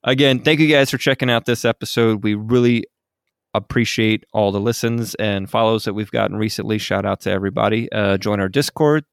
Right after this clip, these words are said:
That link is also in the description. And thank you again to the Friendly Neighborhood Gamers. Please go check out their stuff. Um,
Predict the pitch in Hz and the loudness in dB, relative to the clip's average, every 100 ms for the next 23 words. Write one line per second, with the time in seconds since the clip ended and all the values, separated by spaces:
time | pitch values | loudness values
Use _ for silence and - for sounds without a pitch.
0 | - 98 90 104 98 98 110 - 117 110 | -4 -4 -2 -6 -8 -2 -2 -2 -6 -6
1 | 107 - 113 - 123 117 - - - - | -8 -8 -8 -6 -8 -8 -16 -20 -20 -4
2 | 139 139 127 - 151 147 151 151 127 117 | 0 2 0 0 -2 0 -2 0 -2 0
3 | 139 120 98 - - 113 - 120 117 113 | 2 0 -2 -8 -6 -4 -2 -2 -2 -4
4 | 110 110 110 110 107 101 - 113 - 104 | -4 -2 -2 -2 -2 -6 -6 -6 -6 -6
5 | 104 - 98 - 104 - - 123 - - | -6 -4 -6 -6 -12 -8 -4 -4 -4 -20
6 | _ _ _ 104 104 98 98 95 | _ _ _ -6 -4 -4 -6 -10